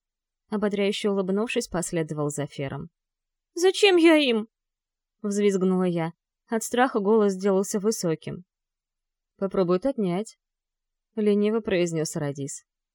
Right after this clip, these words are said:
Один он никуда не торопился. «Я принадлежу Феру», выпалила я. «Судьям всё равно, кому ты принадлежишь. Им хватит знания, что ты попала сюда незаконно. Это уже нарушение». «Зачем ты меня пугаешь?»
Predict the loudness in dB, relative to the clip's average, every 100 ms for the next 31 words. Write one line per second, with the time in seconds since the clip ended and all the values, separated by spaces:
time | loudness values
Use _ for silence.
0 | _ _ -8 -4 0 2 2 0 -2 -4
1 | -2 -4 -4 -6 -6 -6 -8 -8 -12 -14
2 | _ _ _ _ _ _ -2 0 2 0
3 | 0 0 0 0 4 6 6 2 -4 _
4 | _ _ _ _ _ -6 -4 -2 -2 -2
5 | -2 -4 -8 -10 _ _ _ _ _ _
6 | _ -4 -2 0 -2 0 0 2 2 0
7 | 0 -2 -4 -6 -6 -6 -6 -8 -10 -12
8 | -16 _ _ _ _ _ -6 -6 -2 0
9 | 2 0 0 2 2 2 0 -2 -2 -2
10 | 0 0 0 -2 0 0 -2 -4 -4 -6
11 | -6 -10 -10 -4 -2 0 0 -2 -4 -6
12 | -8 -10 -14 _ _ _ _ _ -6 0
13 | 2 2 4 2 0 0 2 4 4 0
14 | -4